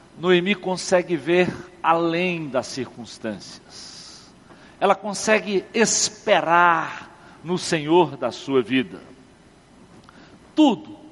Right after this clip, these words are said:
tudo pra ser e viver uma vida amarga pro resto da vida.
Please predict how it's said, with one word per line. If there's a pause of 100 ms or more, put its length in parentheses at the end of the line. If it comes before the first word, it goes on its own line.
(100)
tudo (180)
pra
ser
e
viver (320)
uma
vida (160)
amarga (280)
pro
resto
da
vida.